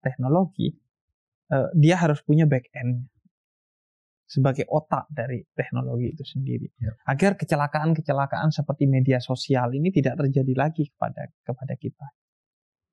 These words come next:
Speaker 1: Nah, di sanalah perlu value.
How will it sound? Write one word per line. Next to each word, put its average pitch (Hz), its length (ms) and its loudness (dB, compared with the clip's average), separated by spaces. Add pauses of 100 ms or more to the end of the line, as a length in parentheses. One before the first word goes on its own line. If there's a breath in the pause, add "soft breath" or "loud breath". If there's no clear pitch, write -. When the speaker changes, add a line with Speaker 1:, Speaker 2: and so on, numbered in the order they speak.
(560)
Speaker 1:
Nah, 156 80 6 (560 soft breath)
di 147 160 6
sanalah 190 400 4 (160)
perlu 220 560 4
value. 175 560 4